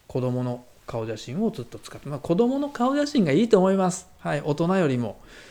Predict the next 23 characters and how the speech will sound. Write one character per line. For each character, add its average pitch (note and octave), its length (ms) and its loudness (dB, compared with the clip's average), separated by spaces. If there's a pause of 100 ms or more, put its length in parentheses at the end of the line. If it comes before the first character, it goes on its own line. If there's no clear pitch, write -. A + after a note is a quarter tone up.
(200)
う C#3+ 60 -4
ん、 B2+ 340 -4
女 D#3 140 4
性 B3 280 0
の C4 140 0
顔 A#3 260 2
写 A3+ 140 2
真 G#3 160 0
だ C3+ 120 0
と、 D#3+ 420 -2 (100)
え C#3+ 160 -4
ー、 C#3+ 100 -6
好 F#3+ 240 -2
き - 300 -6
嫌 B2 120 2
い A2 40 0
が A2 80 -4
出 A#2+ 80 -4
て A#2+ 100 -4
く - 140 -8
る G2+ 140 -8
の G2+ 120 -10
で、 E3+ 300 2